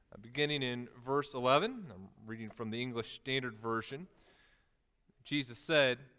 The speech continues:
There was a man who had two sons, and the younger of them said to his father, 'Father,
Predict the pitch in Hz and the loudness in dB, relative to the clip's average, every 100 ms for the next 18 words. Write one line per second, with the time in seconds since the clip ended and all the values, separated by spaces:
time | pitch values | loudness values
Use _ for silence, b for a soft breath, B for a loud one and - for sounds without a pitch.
0 | - - _ _ _ _ 135 156 165 156 | -20 -20 _ _ _ _ 0 0 0 -2
1 | 160 190 240 233 190 160 139 120 127 - | 0 0 0 0 -2 0 2 2 0 -4
2 | _ - 156 139 - 147 139 117 92 87 | _ -4 -4 -4 0 2 4 0 -6 -14
3 | - - - _ _ _ _ _ - 147 | -18 -20 -20 _ _ _ _ _ -2 0
4 | 147 170 247 151 127 131 127 151 135 127 | 4 4 4 2 2 0 -4 -4 -2 -4
5 | - 151 151 131 113 120 - 190 202 123 | 0 6 6 6 2 -2 -4 4 4 4
6 | 101 143 | 0 -8